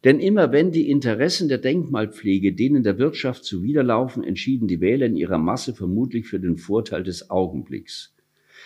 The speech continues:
Jedenfalls lehrt die Erfahrung, dass Bürgerinitiativen, die für die Denkmäler tätig werden, immer nur eine Minderheit repräsentieren und dass verantwortungsbewusste Denkmalpflege, die gegen falsche Entscheidungen der Politik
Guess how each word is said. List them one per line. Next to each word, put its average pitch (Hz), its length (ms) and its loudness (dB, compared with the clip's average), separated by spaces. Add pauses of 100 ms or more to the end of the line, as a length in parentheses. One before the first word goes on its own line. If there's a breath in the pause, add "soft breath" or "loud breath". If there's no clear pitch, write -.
(140 soft breath)
Jedenfalls 147 640 4
lehrt 135 440 2
die 85 40 -2
Erfahrung, 135 600 0
dass 107 240 -4
Bürgerinitiativen, 139 1120 2
die 113 140 0
für 104 120 -4
die 90 160 -4
Denkmäler 117 560 0
tätig 113 420 -4
werden, 104 420 0 (300 loud breath)
immer 147 200 6
nur 110 100 4
eine 101 180 4
Minderheit 110 720 4
repräsentieren 135 1040 -4 (460 soft breath)
und 117 160 4
dass 135 160 4
verantwortungsbewusste 151 1200 0
Denkmalpflege, 139 920 0
die 107 200 -6
gegen 117 340 0
falsche 135 460 0
Entscheidungen 113 640 0
der 101 80 -2
Politik 107 600 -6